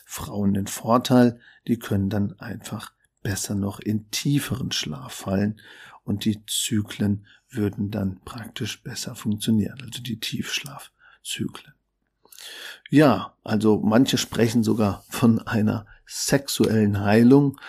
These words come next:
nämlich das kann sogar das Risiko für Herzinfarkt verringern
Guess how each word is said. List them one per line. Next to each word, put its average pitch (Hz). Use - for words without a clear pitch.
nämlich 104
das -
kann 104
sogar 101
das -
Risiko 120
für 113
Herzinfarkt 110
verringern 120